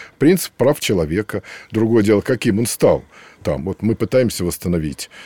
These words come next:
э, ну, есть кодекс, м, основ христианских прав человека, разработанный ещё, эм, в, во времена, когда Святейший Патриарх был митрополитом. Мне пришлось участвовать вот в этой группе, многим людям работали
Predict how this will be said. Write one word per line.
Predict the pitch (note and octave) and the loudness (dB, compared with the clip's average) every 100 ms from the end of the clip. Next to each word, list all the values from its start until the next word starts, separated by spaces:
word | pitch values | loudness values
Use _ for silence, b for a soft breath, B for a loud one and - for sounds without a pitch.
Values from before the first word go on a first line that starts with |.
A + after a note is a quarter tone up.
| B | B
э, | |
ну, | F#2 E2+ F2 F2+ F#2+ A2 E2+ - _ _ | -4 -4 -4 -4 -2 -2 -4 -10 _ _
есть | - E2+ - | -6 -6 -2
кодекс, | A2+ E2+ - - - B B B | 0 0 -4 -10 -16 B B B
м, | F2 C#2+ B1 - - - - - | -8 -8 -14 -18 -20 -20 -20 -8
основ | - - G2+ | -6 0 -2
христианских | D#2+ F#2+ G2 A#2+ E2+ - - | 0 -4 0 0 0 -2 -12
прав | - E2+ - | -2 -2 -2
человека, | - F2 D#2+ - - | -2 -2 -2 -6 -6
разработанный | E2 F#2+ E2+ - E2+ | -2 -2 -2 -6 -10
ещё, | D2+ - E2+ - B B B B | -10 -8 -10 -10 B B B B
эм, | F#2 F#2 F2+ F#2 F#2+ F2 | -6 -2 -2 -2 -4 -6
в, | - | -14
во | A2 - G2 | -18 -12 -6
времена, | F#2+ F#2 F#2 E2+ | -2 0 -2 -2
когда | F2+ F2 | -6 -6
Святейший | F2+ E2+ D#2+ - | -8 -8 -10 -10
Патриарх | F2+ F2+ E2+ D2 | -8 -2 -2 -2
был | D#2+ D#2 B B B B B - | -6 -6 B B B B B -10
митрополитом. | F2+ - A#2 A2+ D#2 C#2 C2 B1 | -4 -4 2 2 2 -4 -12 -12
Мне | - E2+ E2+ F2+ | -10 -8 -4 -4
пришлось | E2+ G2+ - F2 | -4 -6 -6 -4
участвовать | G#2+ F#2 - D#2 - | -2 -2 -2 -10 -8
вот | E2+ - | -8 -8
в | |
этой | D#2 F#2+ | -6 -4
группе, | B2+ G#3+ - | -2 -4 -4
многим | C3 F2 D#2 F2 | -2 -2 -2 -4
людям | E2 C#2 C2 - | -4 -6 -16 -18
работали | E2 G2+ G2 D#2+ C2+ | -6 -4 -4 -6 -12